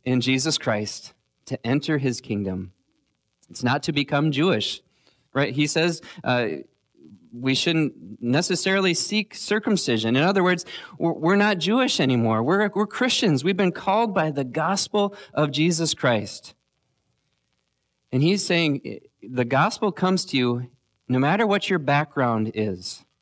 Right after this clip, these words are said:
Jesus invites us by the gospel. He calls us. And in fact, as his gospel goes forth, it is active and it is powerful to change us, to create in us faith.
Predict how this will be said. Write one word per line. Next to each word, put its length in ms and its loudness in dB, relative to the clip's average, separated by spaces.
Jesus 440 0
invites 500 0
us 340 -8
by 140 -2
the 100 -2
gospel. 420 -2
He 140 0
calls 500 0
us. 160 -2
And 80 2
in 60 2
fact, 340 -2
as 180 0
his 200 -2
gospel 480 2
goes 320 2
forth, 400 -2
it 120 0
is 240 0
active 480 2
and 100 2
it 100 2
is 160 0
powerful 640 0
to 120 0
change 420 2
us, 180 2
to 140 -2
create 380 0
in 140 4
us 240 0
faith. 640 -10